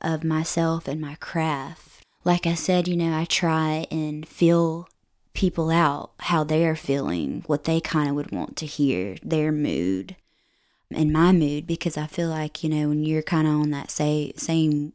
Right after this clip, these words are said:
wave there, just all this, like, crazy energy happens, like, you connect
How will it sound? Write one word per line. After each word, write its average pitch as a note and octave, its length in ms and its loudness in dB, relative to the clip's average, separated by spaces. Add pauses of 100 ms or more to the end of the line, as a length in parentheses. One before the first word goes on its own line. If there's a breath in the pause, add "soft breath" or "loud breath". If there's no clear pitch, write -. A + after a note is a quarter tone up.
(120)
wave D3+ 760 4 (560)
there, C#3 560 -2
just - 360 -4
all D#3+ 240 2
this, D3+ 340 0
like, D3 340 -4
crazy D3+ 720 2
energy D#3 460 0
happens, - 800 -8
like, - 240 -12
you D#3+ 60 -10
connect D#3 800 -4